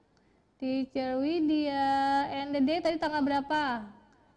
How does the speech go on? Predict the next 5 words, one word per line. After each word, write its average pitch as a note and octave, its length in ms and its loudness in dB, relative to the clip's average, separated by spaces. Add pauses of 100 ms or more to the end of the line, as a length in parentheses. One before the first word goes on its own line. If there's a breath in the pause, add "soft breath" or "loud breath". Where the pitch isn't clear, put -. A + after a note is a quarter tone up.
(180)
Twenty-one C4 2000 -2 (920)
September C4 1800 -2 (580)
two D4 400 0
thousand C4 640 -6
twenty. E4 540 -2